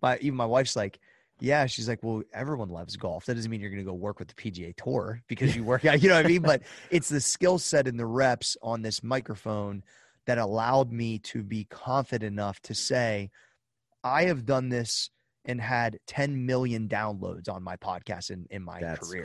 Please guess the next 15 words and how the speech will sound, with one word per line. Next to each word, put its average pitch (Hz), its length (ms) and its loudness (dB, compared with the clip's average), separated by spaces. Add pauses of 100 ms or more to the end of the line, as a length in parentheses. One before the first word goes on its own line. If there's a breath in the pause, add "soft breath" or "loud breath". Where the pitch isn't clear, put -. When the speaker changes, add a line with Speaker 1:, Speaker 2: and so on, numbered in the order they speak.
(120)
Speaker 2:
crazy. 78 360 -4
Speaker 1:
which 120 160 0
is 113 120 -2
crazy. 82 420 -6
Speaker 2:
Congratulations. 131 600 4
Speaker 1:
And - 120 -10
Speaker 2:
Holy 127 220 0
cow, 147 80 4
Speaker 1:
thank 139 180 2
you. 113 60 0
Speaker 2:
ten 117 160 -2
million. 82 280 -4
Nice. 80 460 -8
Speaker 1:
Ten 131 180 0
million. 92 360 -2